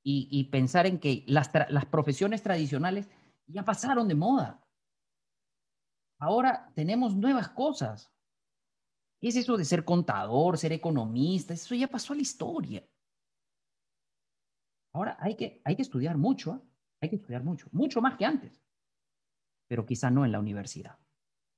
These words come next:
O mejor dicho, casi n-, no solo en la universidad.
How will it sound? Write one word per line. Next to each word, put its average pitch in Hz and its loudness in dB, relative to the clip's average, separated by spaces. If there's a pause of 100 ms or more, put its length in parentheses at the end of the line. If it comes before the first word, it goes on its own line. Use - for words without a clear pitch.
(440)
O 135 2
mejor 135 4
dicho, 147 0
casi - -4
n-, 120 -4 (800)
no 135 -2
solo 156 4
en 110 -2
la 110 -2
universidad. 104 -10